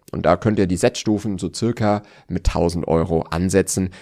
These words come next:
Bei einer Betontreppe wäre das jetzt natürlich nicht notwendig, weil die hat natürlich schon die, die Setzstufen automatisch mit dabei, ja. Dann geht's natürlich an das Geländer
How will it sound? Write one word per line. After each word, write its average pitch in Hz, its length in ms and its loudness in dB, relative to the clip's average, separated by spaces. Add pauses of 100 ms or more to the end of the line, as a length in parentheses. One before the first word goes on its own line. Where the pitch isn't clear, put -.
(100)
Bei 95 100 2
einer 98 100 2
Betontreppe 120 600 0
wäre 95 100 4
das 95 120 -2
jetzt - 160 -8
natürlich 90 280 -2
nicht 135 180 0
notwendig, 120 500 4
weil 87 100 4
die - 160 -6
hat - 160 -4
natürlich 85 340 -2
schon 82 260 -4 (360)
die, 85 320 -4 (180)
die 170 60 0
Setzstufen 92 580 -2
automatisch - 580 -6
mit - 140 -14
dabei, - 180 -10 (240)
ja. - 220 -4 (1200)
Dann 147 180 2
geht's 160 160 2
natürlich 123 720 2
an 90 400 2
das - 440 -2
Geländer 82 680 0